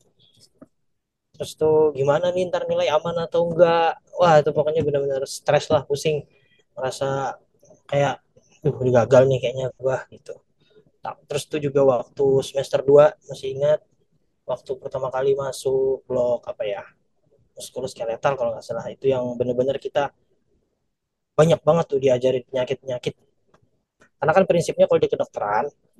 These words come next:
kita tuh harus nguasain fisiologi.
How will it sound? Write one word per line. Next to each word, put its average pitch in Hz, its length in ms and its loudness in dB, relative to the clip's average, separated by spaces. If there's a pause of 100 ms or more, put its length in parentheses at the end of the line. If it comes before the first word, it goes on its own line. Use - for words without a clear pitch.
(520)
kita 139 240 -4
tuh 175 160 6
harus 151 240 4
nguasain 127 480 -4
fisiologi. 139 800 -4